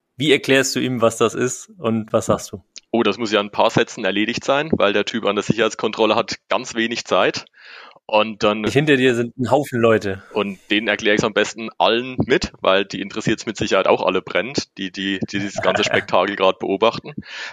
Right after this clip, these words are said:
Speaker 2: Ähm, ja, Cup, ein Spiel vergleichbar mit, mit Boccia, draußen in der frischen Luft gespielt, auf Rasen, Spielfeld fünf auf acht Meter, Geschicklichkeitsspiel. Ja, es geht darum, mit den runden Wurfhölzern die eckigen Cups abzuwerfen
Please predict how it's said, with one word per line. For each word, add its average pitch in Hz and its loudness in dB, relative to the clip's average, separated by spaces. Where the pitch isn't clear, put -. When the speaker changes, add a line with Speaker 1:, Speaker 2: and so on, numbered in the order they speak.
Speaker 2:
Ähm, 117 0
ja, 120 2
Cup, - 0
ein 117 0
Spiel 156 -6
vergleichbar 117 2
mit, 113 -6
mit 113 -4
Boccia, 156 4
draußen 117 0
in 110 -6
der 117 0
frischen 120 -4
Luft 135 -4
gespielt, 143 -2
auf - 0
Rasen, 110 0
Spielfeld 127 -2
fünf 120 -6
auf 107 2
acht - 2
Meter, 117 -2
Geschicklichkeitsspiel. 120 -4
Ja, 98 2
es 101 -6
geht 123 0
darum, 127 0
mit 110 -10
den 113 -2
runden 120 -6
Wurfhölzern 127 2
die 107 -8
eckigen 110 -2
Cups - -2
abzuwerfen 123 0